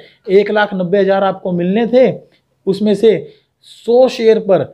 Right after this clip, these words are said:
आपको पहले ही पैसा मिल चुका दो हज़ार रुपये, तो ये आपको नहीं मिलेंगे। कितने मिलेंगे अब, वन लाख एटी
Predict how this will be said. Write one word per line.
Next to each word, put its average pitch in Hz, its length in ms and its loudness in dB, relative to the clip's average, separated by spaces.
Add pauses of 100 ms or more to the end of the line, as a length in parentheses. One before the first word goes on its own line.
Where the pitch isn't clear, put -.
(200)
आपको 180 260 -6
पहले 156 300 0
ही 202 80 2
पैसा 202 260 0
मिल 202 160 -2
चुका 214 240 -2
दो 202 220 4
हज़ार 196 220 4
रुपये, 208 240 0
तो 196 100 0
ये 185 140 4
आपको 175 260 -2
नहीं 147 220 -4
मिलेंगे। 208 340 0
कितने 202 280 -4
मिलेंगे 220 300 0
अब, 185 140 2
वन 175 240 -2
लाख 180 200 0
एटी 165 280 -4